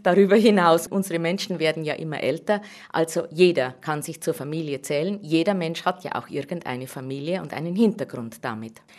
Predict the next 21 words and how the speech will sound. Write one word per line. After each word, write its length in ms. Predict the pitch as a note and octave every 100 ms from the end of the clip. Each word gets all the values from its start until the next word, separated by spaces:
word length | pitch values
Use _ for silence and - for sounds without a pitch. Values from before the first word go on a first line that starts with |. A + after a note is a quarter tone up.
| - -
Mit 240 | A3+ C4+
gemeint 600 | A3+ F#3 D#3 G#3+ D4 -
sind, 420 | - - G#3+ G3 F#3+
äh, 180 | D#3 D#3
alle 220 | G#3+ C#4
Familien, 640 | C#4 A3+ G#3 G3+ F#3 F3
also 240 | - E3+ -
auch 160 | D3+ F3+
Familien 400 | - F3+ G3 E3
aus 160 | D3 -
anderen 420 | D3 C#3+ C3+ C#3
Ländern, 480 | F#3+ A#3+ A3 F#3+ F#3 - -
Familien, 600 | - F#3 G3 G3 F3+ E3
die 560 | E3 F3 E3 D#3 D#3 D#3
unterschiedlich, 880 | F#3+ G3 G3 D#3+ F3+ F3+ D#3+ D#3+ D#3+
ähm, 500 | D#3+ C#3 C#3 C3+ C3 C3+
Herkunft 680 | - E3+ A3 B3 C4 A#3+ -
sind, 320 | A#3 A3+ A3+ - - - -
getrennte, 580 | - F3+ F3 F#3 B3 B3
geschiedene, 920 | G#3+ E3+ - G#3+ G#3+ G3+ F#3 E3+ E3+ E3 - -
wiederverheiratete, 1300 | - B3+ A3 G#3+ F#3+ F#3 F3+ E3+ E3+ E3+ E3+ E3 E3